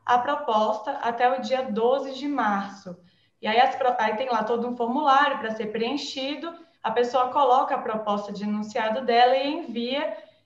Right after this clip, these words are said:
e isso pode ser feito tanto pelo site da ege quanto pelo site da abradep. É, então é isso, pessoas,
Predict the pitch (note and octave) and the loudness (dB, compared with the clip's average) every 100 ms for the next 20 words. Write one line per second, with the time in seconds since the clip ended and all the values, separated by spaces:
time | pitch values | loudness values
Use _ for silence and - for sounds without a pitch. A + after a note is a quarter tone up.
0 | _ A#3+ C4 C4 B3 - B3 B3 A#3+ A#3 | _ -8 -6 -6 -8 -10 -10 0 0 2
1 | A#3+ A3+ A3 A#3 A#3 B3 - A3+ G#3+ G#3 | -2 -2 -6 0 0 0 -4 -6 -4 -2
2 | G3+ - C4+ B3+ A#3+ A#3+ B3+ - - A#3 | -4 0 4 6 6 4 -2 -8 -2 0
3 | C#4 C#4 C4+ C4 B3 A#3+ A#3 G#3+ A3 - | 0 -4 -6 -2 -2 -2 0 0 0 -4
4 | A3+ A3+ G#3 B3+ G#3 F3+ E3 - F3 - | -2 -2 -2 -2 -2 -2 -4 -10 -16 -16
5 | _ _ _ _ _ G#3 G#3 G#3+ G#3+ A3 | _ _ _ _ _ -4 -2 -2 -4 -2
6 | D4 E4 F4 A3 G#3+ A#3+ A#3 C#4 C#4+ | 2 4 4 0 -2 -2 2 2 2